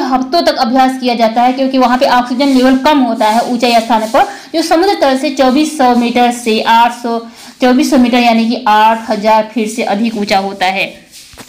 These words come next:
And next question है, इनमें से क्या धीरज विकास की एक पद्धति नहीं है? यहाँ पे हर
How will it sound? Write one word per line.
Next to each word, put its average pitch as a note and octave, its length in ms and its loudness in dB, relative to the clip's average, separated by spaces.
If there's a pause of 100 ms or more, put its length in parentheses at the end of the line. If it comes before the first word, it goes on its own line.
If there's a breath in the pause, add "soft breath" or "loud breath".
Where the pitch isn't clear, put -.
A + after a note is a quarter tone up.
(800 loud breath)
And C#4+ 200 0
next E4 300 -2
question E4+ 360 0
है, F#4 200 2 (720 loud breath)
इनमें F4+ 360 2
से G4 120 2
क्या E4 300 0
धीरज D4 400 2
विकास C4+ 580 2
की C4+ 160 -4 (140)
एक C4+ 220 0 (2500 loud breath)
पद्धति E4 480 2
नहीं D4 300 2
है? G#3+ 300 0
यहाँ C4 260 0
पे D4+ 140 0
हर C#4+ 260 0